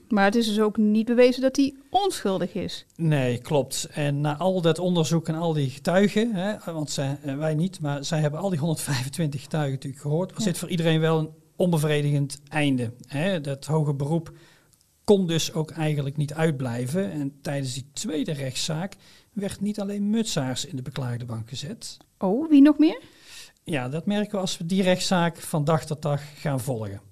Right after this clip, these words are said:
Speaker 2: Dat doen we de volgende keer.
Speaker 1: Luisteren dus. Nou,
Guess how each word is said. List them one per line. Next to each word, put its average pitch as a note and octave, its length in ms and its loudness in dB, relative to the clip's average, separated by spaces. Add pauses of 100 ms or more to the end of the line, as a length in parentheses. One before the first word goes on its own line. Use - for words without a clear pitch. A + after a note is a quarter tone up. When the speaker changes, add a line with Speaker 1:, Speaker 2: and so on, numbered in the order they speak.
Speaker 2:
Dat D#3+ 140 -4
doen E3 80 0
we D#3 60 2
de D3 80 2
volgende B2 260 -2
keer. G#2+ 300 -14 (440)
Speaker 1:
Luisteren A3+ 600 2
dus. - 560 -4 (1700)
Nou, F3+ 200 0